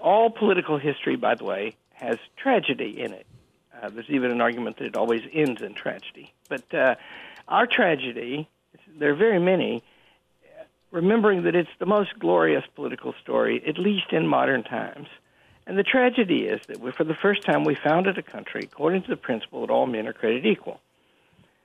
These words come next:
And by all men, they meant women, too. And, and then we had slavery among us. It had been here for a long time, brought here under British rule. And so what are we to do about that? And in the founding,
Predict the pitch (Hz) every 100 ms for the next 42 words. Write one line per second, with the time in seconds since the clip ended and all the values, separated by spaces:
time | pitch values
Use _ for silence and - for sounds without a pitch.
0 | _ - 110 131 156 156 175 170 165 165
1 | - _ _ 139 143 104 - 156 110 -
2 | _ _ _ _ _ _ - 160 156 160
3 | _ 151 156 208 226 214 202 - _ -
4 | 156 165 160 175 226 _ _ - 277 269
5 | 165 123 131 135 117 95 107 - - 160
6 | 143 156 147 151 180 160 165 180 - 214
7 | 110 92 _ _ _ - 113 135 139 139
8 | 131 127 139 135 123 123 131 196 214 147
9 | 107 _ _ _ _ _ _ _ 180 175
10 | 240 226 214 247 262 247 196 180 226 165
11 | 127 113 - 117 120 131 165 214 269 262
12 | - 190 147 120 110 127 139